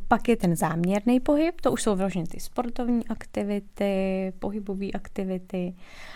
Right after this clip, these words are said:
A pak další část toho výdeje může být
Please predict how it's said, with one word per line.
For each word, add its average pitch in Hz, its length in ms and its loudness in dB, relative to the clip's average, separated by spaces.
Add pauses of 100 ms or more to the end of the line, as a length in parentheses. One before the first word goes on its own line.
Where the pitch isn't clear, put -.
A - 60 2
pak 277 200 8
další 277 580 6
část 262 340 2
toho 277 240 2
výdeje 240 440 2
může 240 380 2
být 247 220 0